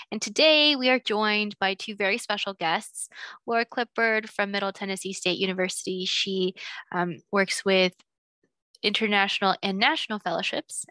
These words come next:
at the university, and also Gilman Scholar Diamond, who will be here sharing more about her experience and tips and tricks for y'all.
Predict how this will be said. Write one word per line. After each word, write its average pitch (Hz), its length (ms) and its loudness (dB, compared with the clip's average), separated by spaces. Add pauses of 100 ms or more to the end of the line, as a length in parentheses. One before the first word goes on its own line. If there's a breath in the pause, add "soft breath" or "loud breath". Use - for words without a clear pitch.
(120)
at 175 200 -2
the 190 80 -6
university, - 640 -2 (320 loud breath)
and 220 100 0
also 208 800 4 (180)
Gilman 196 340 4
Scholar 185 420 4
Diamond, 190 600 0 (100)
who 214 80 -8
will 190 160 -6
be 196 200 -4
here 185 360 2 (240 loud breath)
sharing 196 540 4
more 190 140 4
about 170 420 2
her 254 100 2
experience 233 640 0
and 190 160 -6
tips - 360 -6
and 190 120 -8
tricks - 300 -2
for - 140 -4
y'all. 156 300 2